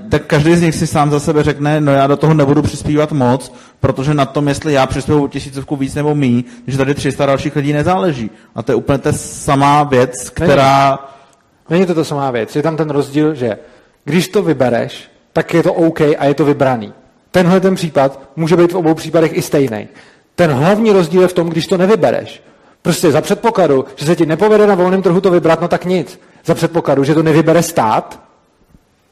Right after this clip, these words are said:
Speaker 2: tak to stejně může postavit, protože on ty lidi donutí, aby to zaplatili. A v momentě, kdy máš projekt, na který si ty lidi prostě nesloží, tak ten projekt nemá existovat. A stát ho může bez tak protlačit,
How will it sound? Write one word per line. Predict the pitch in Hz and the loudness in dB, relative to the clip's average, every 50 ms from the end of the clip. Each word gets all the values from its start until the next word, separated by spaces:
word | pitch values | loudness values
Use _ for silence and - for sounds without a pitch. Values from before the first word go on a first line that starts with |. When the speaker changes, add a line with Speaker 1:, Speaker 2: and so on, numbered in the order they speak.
| _ - | _ -4
Speaker 2:
tak | - 165 - | -4 -4 -4
to | - 160 | -4 -8
stejně | - - 208 247 262 254 | 0 0 2 2 2 2
může | 226 208 170 180 | 2 2 0 0
postavit, | 175 180 165 - - 165 165 165 | 0 -2 -2 0 0 0 0 0
protože | - 170 165 151 151 170 202 | 0 -2 0 0 0 0 0
on | 185 160 | 0 2
ty | 156 175 | 2 2
lidi | 175 165 165 | 2 2 2
donutí, | 165 185 208 220 - - 180 | 2 4 2 2 2 2 0
aby | 170 147 147 147 | 2 2 0 0
to | 151 | 0
zaplatili. | 135 139 117 139 131 110 - 139 - - - - _ _ _ _ _ - | 0 0 0 0 -2 -4 -4 -10 -14 -14 -16 -20 _ _ _ _ _ -4
A | - 160 | -4 -2
v | 143 | 0
momentě, | 165 185 202 214 202 208 220 | 2 2 2 2 2 2 0
kdy | 196 202 | 0 0
máš | 208 214 214 196 | 0 0 0 -2
projekt, | - - 143 127 120 123 - | -2 0 2 2 2 0 0
na | 151 156 | -4 -4
který | - - 185 180 | 0 2 2 2
si | - 170 | 2 0
ty | 175 | 0
lidi | 170 175 170 | 0 0 0
prostě | 180 180 165 - 180 | 0 -2 -2 -2 -2
nesloží, | 156 170 165 - - 233 202 156 139 117 - - - _ _ _ _ _ _ _ _ _ _ _ _ _ _ _ | -2 -2 -2 0 0 0 0 0 -2 -8 -10 -12 -20 _ _ _ _ _ _ _ _ _ _ _ _ _ _ _
tak | - 165 - - | -4 -4 -2 0
ten | - 175 165 | -2 -2 0
projekt | 170 175 160 131 | 2 0 0 0
nemá | 165 165 160 147 139 | -2 -2 0 0 -2
existovat. | 135 120 110 117 - - - - - - - - - _ _ _ _ _ _ _ _ _ _ _ _ _ _ _ _ _ _ _ _ _ _ _ _ | -2 -4 -6 -10 -12 -10 -12 -10 -10 -12 -12 -14 -20 _ _ _ _ _ _ _ _ _ _ _ _ _ _ _ _ _ _ _ _ _ _ _ _
A | - - 160 151 147 139 | -10 -6 -4 -2 -2 -2
stát | - - 165 160 165 | 0 0 2 2 2
ho | 170 170 | 2 0
může | 170 165 156 165 | 0 0 0 0
bez | 147 156 170 165 - | 2 2 0 0 0
tak | - 180 165 | -2 -2 -2
protlačit, | - 180 165 - 156 147 135 - - - 127 - - - | 0 -2 -2 0 0 0 -2 -2 -6 -12 -12 -12 -16 -20